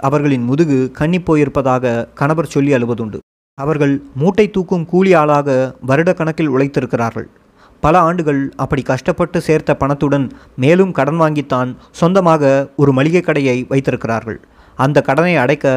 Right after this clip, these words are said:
பல ஆண்டுகள் கஷ்டத்தை சுமந்தார்கள். இப்போதும் கூட அவர்களுக்கு வரும் பொருள் மூட்டைகளை அவர்கள்தான் முதுகில் சுமந்து ஏற்றி இறக்குகிறார்கள். ஆட்களை வைத்தால் கூடுதல் செலவாகும் என்பதால் அவர்களாகவே மூட்டைகளை சுமக்கிறார்கள். அதன் பிறகு இன்னொரு தங்கை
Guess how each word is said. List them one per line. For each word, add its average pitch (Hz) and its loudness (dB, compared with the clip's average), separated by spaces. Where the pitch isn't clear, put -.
பல 165 2
ஆண்டுகள் 170 0
கஷ்டத்தை 151 -2
சுமந்தார்கள். 117 -6
இப்போதும் 190 2
கூட 147 -4
அவர்களுக்கு 170 0
வரும் 160 2
பொருள் 156 4
மூட்டைகளை 143 -2
அவர்கள்தான் 160 2
முதுகில் 147 0
சுமந்து 135 0
ஏற்றி 151 0
இறக்குகிறார்கள். 117 -2
ஆட்களை 170 2
வைத்தால் 139 0
கூடுதல் 180 0
செலவாகும் 131 0
என்பதால் 127 0
அவர்களாகவே 160 2
மூட்டைகளை 139 -2
சுமக்கிறார்கள். 117 -6
அதன் 180 0
பிறகு 180 0
இன்னொரு 170 0
தங்கை 151 0